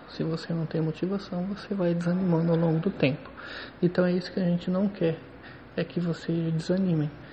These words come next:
Então a gente vai fazer uma reflexão, a gente vai fazer um trabalho de amadurecimento e vai ser muito legal, tá?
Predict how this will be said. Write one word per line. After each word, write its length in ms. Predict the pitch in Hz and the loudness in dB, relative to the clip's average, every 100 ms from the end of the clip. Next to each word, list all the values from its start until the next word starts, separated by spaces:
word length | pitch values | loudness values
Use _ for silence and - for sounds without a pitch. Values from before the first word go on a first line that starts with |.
| - - - | -18 -20 -6
Então 260 | 165 170 170 | -2 2 2
a 60 | |
gente 220 | 156 156 | 2 0
vai 140 | 165 151 | 0 0
fazer 320 | - 147 151 | 2 2 2
uma 120 | 160 | 2
reflexão, 680 | 151 151 143 143 - 147 175 | 0 -2 -2 -2 -4 -2 0
a 40 | 202 | 0
gente 160 | 165 | 0
vai 100 | 160 | 0
fazer 300 | 147 147 151 | 0 -2 0
um 100 | 151 | 0
trabalho 400 | 147 143 143 139 | 2 2 4 2
de 100 | 139 | 2
amadurecimento 1000 | 143 139 147 147 143 - 160 139 147 175 | 2 2 0 -2 -6 -6 -2 0 0 0
e 20 | 190 | -2
vai 100 | 185 | -4
ser 160 | - | 0
muito 280 | 180 165 160 | 2 4 4
legal, 280 | 196 190 139 - - - - - - - - | 2 2 2 -2 -16 -18 -18 -18 -18 -18 -12
tá? 240 | - 156 | -6 -4